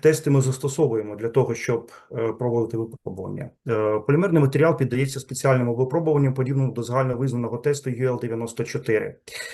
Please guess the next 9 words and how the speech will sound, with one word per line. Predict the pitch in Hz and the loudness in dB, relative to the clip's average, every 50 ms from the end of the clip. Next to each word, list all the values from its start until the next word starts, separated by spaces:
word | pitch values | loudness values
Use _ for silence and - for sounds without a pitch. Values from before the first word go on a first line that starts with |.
| - - - - - - _ - | -14 -16 -16 -18 -20 -12 _ 2
Е, | 117 117 117 117 113 | 4 6 6 6 6
Ю | 135 151 147 | 8 8 8
Ел | 135 | 8
дев'яносто | 135 131 131 135 131 131 - 131 | 6 6 6 4 4 2 -2 -6
чотири — | - 147 135 - 180 185 180 175 165 | -6 -6 -2 0 0 2 2 2 0
це, | 165 - - - 139 131 127 127 123 123 123 - _ _ - _ _ _ - | 0 -2 -2 2 4 4 4 4 2 0 -4 -14 _ _ -20 _ _ _ -4
е, | 120 120 117 113 117 113 | -2 0 0 2 0 0
тест, | 117 - 147 160 156 160 - - - | 0 2 2 2 2 -2 -8 -6 -4
е, | 131 127 123 120 117 117 113 | -2 -2 0 0 0 0 0